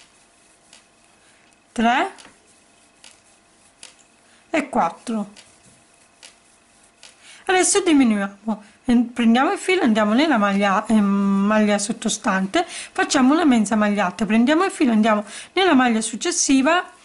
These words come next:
vedete, e facciamo la seconda mezza magliatta. Adesso le chiudiamo tutte e tre, ok? Così. Continuiamo il giro, per, eh, per, facciamo tutto il giro così. Ogni quattro maglie alte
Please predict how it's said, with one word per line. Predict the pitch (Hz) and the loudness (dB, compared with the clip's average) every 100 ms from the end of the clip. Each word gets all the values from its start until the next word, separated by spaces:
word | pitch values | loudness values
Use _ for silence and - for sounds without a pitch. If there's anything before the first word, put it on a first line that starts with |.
| - | -8
vedete, | 247 214 202 359 | -2 -2 -2 -4
e | 415 - - - | -6 -8 -12 -4
facciamo | 415 320 247 | -2 0 2
la | 269 | 2
seconda | 320 320 220 208 | 0 -2 0 0
mezza | 233 226 214 | 2 2 0
magliatta. | 214 208 202 180 - | 0 0 -2 -4 -2
Adesso | 392 320 - | 0 0 0
le | 339 349 | 0 -2
chiudiamo | 381 - - 226 226 | -2 -6 -2 -2 0
tutte | 262 254 254 247 - | -4 -4 -4 -6 -8
e | 226 226 | -12 -6
tre, | 202 180 175 - _ _ _ _ _ | -6 -6 -8 -16 _ _ _ _ _
ok? | 269 262 226 220 359 - - - _ - | -8 -4 -2 0 0 -4 -16 -20 _ -10
Così. | - 294 185 - _ _ _ _ _ _ _ _ _ _ _ _ _ _ _ _ _ _ _ _ _ _ _ _ - - - | -2 -2 -2 -10 _ _ _ _ _ _ _ _ _ _ _ _ _ _ _ _ _ _ _ _ _ _ _ _ -20 -20 -6
Continuiamo | 370 359 349 285 262 | -2 0 2 4 2
il | 370 | 2
giro, | 349 392 508 508 - | 2 2 2 -2 -4
per, | 302 - | -4 -2
eh, | 311 269 262 | 2 2 2
per, | 285 | -2
facciamo | 285 320 311 277 | -4 -2 0 0
tutto | 277 285 294 | 0 -2 -2
il | |
giro | 214 247 233 | 0 0 0
così. | 233 208 190 180 - - | 0 -4 -4 -10 -14 -2
Ogni | 440 392 311 - | 0 4 2 2
quattro | 294 285 254 | -4 -2 0
maglie | 247 226 208 214 240 | 2 2 2 0 0
alte | 214 185 - - 392 | 0 -2 -4 -4 -2